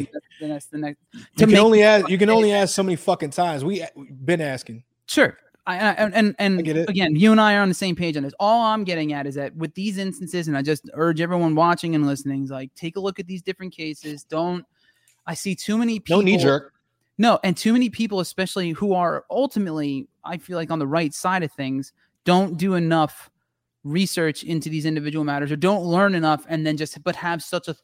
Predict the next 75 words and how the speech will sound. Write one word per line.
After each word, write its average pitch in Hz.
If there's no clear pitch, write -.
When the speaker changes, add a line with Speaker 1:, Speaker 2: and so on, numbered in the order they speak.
Speaker 2:
a 156
full-throated 160
opinion 143
on 139
the 143
issue. 139
And 160
then 180
you 190
end 190
up 175
getting 170
these 156
types 143
of, 135
like, 135
just -
straight 147
black 139
and 135
white, 135
uh, 135
people, 160
people 180
start 165
taking 127
teams. 160
Speaker 1:
Narratives. 139
Yeah, 220
Speaker 2:
Yeah, 170
Speaker 1:
well -
Speaker 2:
and, 190
and 208
that 220
become-, 226
and 220
that 220
becomes 240
a 196
problem 220
when 175
you're 165
trying 190
to 175
make 175
things 165
move 165
forward, 190
because 151
at 143
the 160
end 160
of 151
the 143
day, 156
there 147
is 156
still 156
the 147
other 147
fucking 143
half 147
of -
the 147
country 135
here 135
that 131
we 131
have 131
to 147
work 139
with 135
in 143
some 135
capacity. 151